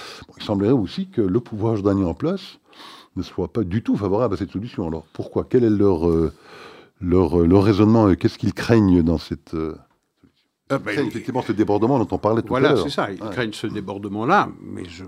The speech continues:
Speaker 2: je, je pense encore une fois que si on veut réellement résoudre la question palestinienne, si on veut réellement la résoudre,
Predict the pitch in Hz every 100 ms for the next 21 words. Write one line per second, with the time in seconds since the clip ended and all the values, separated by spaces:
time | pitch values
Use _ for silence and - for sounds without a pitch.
0 | - 95 98 101 95 - 143 135 98 101
1 | 101 - - 107 - 113 98 113 101 131
2 | 127 117 123 98 104 101 110 98 95 107
3 | - 101 98 90 - - 104 156 202 -
4 | _ _ _ _ - 92 104 101 160 202
5 | 170 131 98 87 85 87 90 80